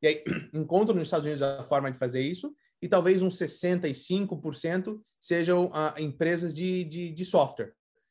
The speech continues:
né? Então, quem tem um SaaS, ou pra quem faz outsourcing, e assim por diante. Por exemplo, a gente, a gente vê que com o aumento do dólar, com o aumento do dólar nos últimos anos, a mão de obra brasileira está extremamente competitiva, ah, perante o mundo, né?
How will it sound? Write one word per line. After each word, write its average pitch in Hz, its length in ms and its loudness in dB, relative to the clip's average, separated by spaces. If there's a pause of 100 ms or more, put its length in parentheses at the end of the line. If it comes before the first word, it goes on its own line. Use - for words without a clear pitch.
né? 139 140 -2
Então, 160 260 0
quem 160 180 -2
tem 143 160 -4
um 131 80 -2
SaaS, 165 600 2
ou 156 140 2
pra 147 100 -2
quem 151 160 -6
faz 135 180 0
outsourcing, 160 800 0
e 143 60 -4
assim 156 160 -6
por 170 160 -8
diante. 101 280 -8 (400)
Por 202 100 2
exemplo, 151 180 0
a 151 100 0
gente, 175 260 -4
a - 40 0
gente 180 160 2
vê 185 100 2
que 208 140 -2
com 202 120 0
o 185 40 4
aumento 180 280 2
do 151 140 -4
dólar, 135 440 2 (200)
com 143 60 -2
o - 20 0
aumento 151 240 0
do 127 100 -6
dólar 143 300 6
nos 127 160 -2
últimos 127 400 -6
anos, 165 420 -2 (440)
a 131 100 -2
mão 175 300 4
de 208 100 4
obra 147 220 6
brasileira 139 640 0 (280)
está 180 420 -4 (220)
extremamente 214 540 2
competitiva, 208 1000 -2 (280)
ah, 190 360 2
perante 196 340 2
o - 20 -2
mundo, 208 400 -2
né? 151 340 2